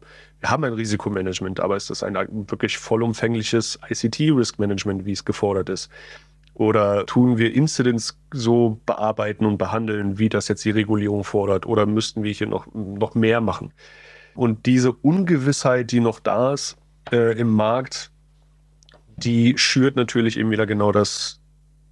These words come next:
Kernthema, worüber wir am Anfang gesprochen haben, Angst, Angst und Unwissenheit. Und da sollten wir halt auch aktiver gegen vorgehen, um diese, diese Angst zu nehmen und, ähm,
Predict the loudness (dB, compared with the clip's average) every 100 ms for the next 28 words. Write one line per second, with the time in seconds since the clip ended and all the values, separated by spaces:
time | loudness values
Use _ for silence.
0 | _ _ -4 0 2 2 2 2 2 2
1 | 2 2 2 2 0 0 0 0 -2 -2
2 | -2 -2 -4 -2 -2 -4 -6 -10 -14 _
3 | -6 -4 -6 -4 -4 -4 -4 0 0 0
4 | -6 _ -20 -20 -20 -20 _ -4 -2 0
5 | 0 0 -2 -4 -2 0 2 0 0 0
6 | -2 -4 -2 2 2 0 -4 -2 -2 0
7 | -2 -4 -6 -6 -10 -20 -20 -20 _ _
8 | -4 -2 -2 0 0 2 0 0 -4 -4
9 | 0 2 2 2 0 0 -2 -4 -4 -4
10 | -2 -2 -2 -6